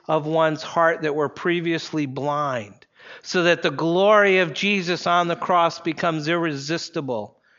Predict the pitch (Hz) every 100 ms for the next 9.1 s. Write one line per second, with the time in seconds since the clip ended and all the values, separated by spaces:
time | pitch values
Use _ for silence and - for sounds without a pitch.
0 | _ _ _ - 143 139 - - 156 160
1 | 143 127 143 131 127 131 139 143 135 127
2 | 120 113 - 143 143 123 139 131 120 131
3 | 147 151 - - - - _ - - 156
4 | 135 - 131 123 127 123 139 139 139 123
5 | - 127 110 135 123 107 _ _ _ _
6 | _ _ _ - - - 190 180 185 -
7 | 269 294 233 196 196 175 - 196 196 185
8 | - 156 190 175 175 202 226 165 196 202
9 | -